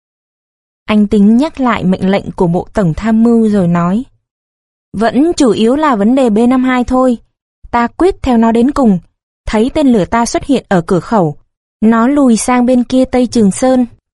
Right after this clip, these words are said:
ta lại vượt Trường Sơn, sang tìm nó mà đánh. Lần này, chúng tôi bàn nhau là anh lại đi một chuyến nữa."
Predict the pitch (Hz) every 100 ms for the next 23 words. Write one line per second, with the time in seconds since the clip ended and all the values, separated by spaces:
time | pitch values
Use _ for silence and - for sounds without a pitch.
0 | - - 240 240 220 175 190 202 - 240
1 | 214 180 - 254 240 220 _ _ _ -
2 | - 277 269 254 240 202 196 220 269 196
3 | 196 262 - _ _ _ _ _ _ _
4 | _ 226 233 226 226 208 180 - _ _
5 | - 262 247 302 320 285 254 240 214 254
6 | 254 247 247 202 247 247 233 220 214 240
7 | 233 208 226 240 294 -